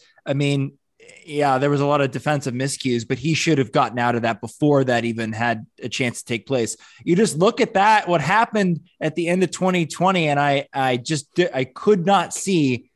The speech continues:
how he could do any better than that. And at, at his age, it looked like he was slowing down.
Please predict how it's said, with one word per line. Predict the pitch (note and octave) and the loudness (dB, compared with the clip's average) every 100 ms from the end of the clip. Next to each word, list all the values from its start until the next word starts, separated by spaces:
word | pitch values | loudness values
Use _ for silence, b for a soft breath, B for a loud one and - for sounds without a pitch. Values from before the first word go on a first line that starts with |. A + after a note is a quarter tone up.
| _ | _
how | E3 E3+ E3 | 2 4 4
he | E3 E3 | 2 2
could | D#3+ C#3 | 2 4
do | D#3 D3+ D3 C#3 - _ | 4 6 6 4 0 _
any | F3+ F3+ E3+ | -2 2 2
better | D3 D#3+ D3+ | 4 4 4
than | C3+ C#3 | 2 2
that. | C3+ A#2 G#2+ - _ _ | 2 2 -2 -10 _ _
And | - G#3 G3 F#3+ F3+ | 0 2 4 2 0
at, | F3 F3 - | 0 -2 -2
at | E3 - | 0 0
his | D3+ F#3 E3 | 2 2 4
age, | F3+ F#3 E3 | 4 6 4
it | D#3+ | 2
looked | D#3+ D#3+ | 0 2
like | E3+ | 0
he | E3 | 2
was | D3+ C#3 | 0 0
slowing | - D#3 D3+ D3 | 0 2 2 2
down. | D3+ D#3 D#3 | 2 2 2